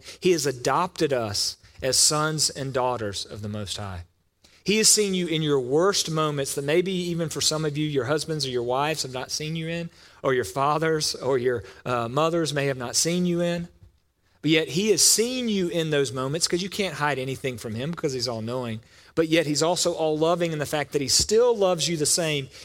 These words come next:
even in the midst of that. May that break down any barrier that you have to wanting to fully embrace who God is and that he has your best interest, even interests that you don't even realize are your best interest,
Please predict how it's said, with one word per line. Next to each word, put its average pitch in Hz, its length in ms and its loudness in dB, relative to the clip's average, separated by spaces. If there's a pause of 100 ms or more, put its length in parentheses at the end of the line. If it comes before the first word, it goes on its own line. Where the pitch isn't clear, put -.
even 202 560 2
in 156 240 -6
the 139 80 -2
midst 143 320 -4
of 117 120 -6
that. 107 280 -4 (840)
May 165 140 4
that 196 300 0
break 175 400 2
down 175 400 2
any 170 240 -2
barrier 143 1040 2 (280)
that 147 220 0
you 151 100 0
have 139 720 0 (440)
to - 100 -2
wanting 170 240 0
to 147 140 0
fully 175 340 0
embrace 147 680 2
who 143 120 -2
God 131 260 0
is 120 460 0 (320)
and 135 100 -4
that 139 140 2
he 180 280 -2
has 147 480 -2 (200)
your 180 460 2
best 139 340 0
interest, 143 480 -4
even 165 220 -2
interests 160 320 -2
that - 200 -2
you 190 120 -2
don't 165 180 0
even 135 200 -2
realize 147 440 2
are 123 60 -4
your 120 100 0
best 113 320 -2
interest, 110 460 -8